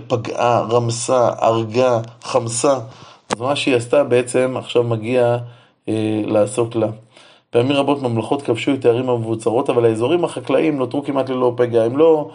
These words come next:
לא רדפו אחרי החקלאי ההוא ואחרי ה-, אה, אחרי, אחרי החקלאי האחר, אבל לא ככה יהיה עם בבל.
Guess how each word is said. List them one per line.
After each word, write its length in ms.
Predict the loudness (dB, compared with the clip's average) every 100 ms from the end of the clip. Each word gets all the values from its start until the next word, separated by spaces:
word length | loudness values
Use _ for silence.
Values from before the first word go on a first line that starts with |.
| -20 -20 -14 -2
לא 200 | 2 4
רדפו 360 | 2 2 2
אחרי 180 | 4 2
החקלאי 540 | 2 0 0 2 4 4
ההוא 400 | 4 4 4 2
ואחרי 320 | 2 2 4
ה-, 380 | 6 6 6 2 -4 -20 _ _ -2
אה, 480 | 2 4 4 4 4
אחרי, 300 | 2 2 2
אחרי 160 | 4 2
החקלאי 500 | 0 -2 0 4 6
האחר, 440 | 4 4 2 2
אבל 120 | 2
לא 80 | 2 0
ככה 240 | 0 0
יהיה 200 | 0 0
עם 180 | 0 -2
בבל. 360 | -2 -2 -2